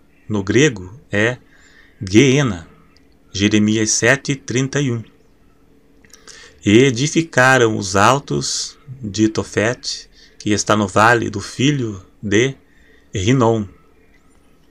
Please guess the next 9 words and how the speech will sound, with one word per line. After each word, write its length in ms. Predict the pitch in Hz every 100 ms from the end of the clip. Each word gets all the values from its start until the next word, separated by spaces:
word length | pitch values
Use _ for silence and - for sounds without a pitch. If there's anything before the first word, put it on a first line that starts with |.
| _ _ _ _ _
para 260 | - 101 98
queimarem 600 | - 101 98 104 117 127
no 100 | 113
fogo 340 | - 110 117
seus 320 | 110 107 -
filhos 400 | - 113 135 131 127
e 80 |
suas 360 | 120 - 135 -
filhas, 840 | 123 123 104 - - - - -